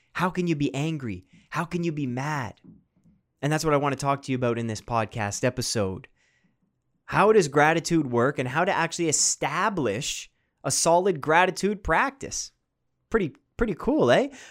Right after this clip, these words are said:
And all of this for the price of only three easy monthly payments of nineteen ninety-nine. So everyone, the link is below to pay for this episode.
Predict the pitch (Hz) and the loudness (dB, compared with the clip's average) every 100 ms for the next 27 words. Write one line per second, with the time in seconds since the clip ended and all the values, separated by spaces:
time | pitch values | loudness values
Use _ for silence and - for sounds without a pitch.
0 | - 277 - 226 247 330 294 240 143 143 | 0 0 4 6 8 6 6 6 6 6
1 | - - _ _ - 220 - 202 196 185 | 0 -2 _ _ 2 2 4 2 2 2
2 | 156 175 175 156 - 214 233 220 196 196 | 0 0 0 -2 -2 0 2 0 0 0
3 | 165 165 160 165 170 156 147 147 143 127 | 0 2 0 2 0 0 -2 -2 -2 -2
4 | 131 147 156 123 - 156 147 135 131 139 | 0 0 0 -8 -6 -4 -4 -2 -2 -2
5 | 131 131 127 131 139 139 110 92 - _ | -4 -4 -2 0 2 2 0 -4 -14 _
6 | _ _ - - 139 127 127 143 160 156 | _ _ -6 4 6 8 6 4 4 2
7 | 131 123 160 214 _ _ _ _ 113 123 | 4 2 0 -8 _ _ _ _ -4 0
8 | 123 147 160 139 139 143 135 - - 170 | 2 0 0 0 2 4 2 0 -2 -2
9 | 170 131 110 123 113 107 98 76 | -2 -4 0 -2 -2 -6 -6 -8